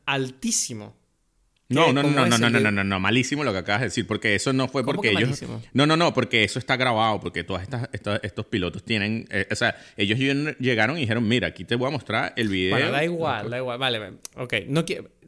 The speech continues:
Speaker 1: hablemos de la fucking película porque llevamos veinte, <laughs> veinte minutos hablando
Speaker 2: Pero es
Speaker 1: de
Speaker 2: por eso,
Speaker 1: U F Os.
Speaker 2: ok, ok,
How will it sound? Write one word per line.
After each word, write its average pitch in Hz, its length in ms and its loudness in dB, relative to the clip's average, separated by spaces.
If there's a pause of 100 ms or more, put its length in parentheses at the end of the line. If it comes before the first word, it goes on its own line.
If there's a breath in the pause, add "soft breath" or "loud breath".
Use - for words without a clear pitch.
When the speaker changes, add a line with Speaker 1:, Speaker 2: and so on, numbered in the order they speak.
Speaker 1:
hablemos 185 340 0
de 233 60 0
la 160 80 0
fucking 156 380 0
película 175 360 4
porque 139 160 -2
llevamos 160 320 -2
veinte, 165 320 4
<laughs> 233 140 4
veinte 190 320 6
minutos 165 260 2
hablando - 80 6
Speaker 2:
Pero 185 140 10
es 170 80 10
Speaker 1:
de - 40 8
Speaker 2:
por 214 120 8
eso, 185 280 8
Speaker 1:
U 151 40 4
F 160 300 8
Os. 139 40 6
Speaker 2:
ok, 143 80 2
ok, 165 60 6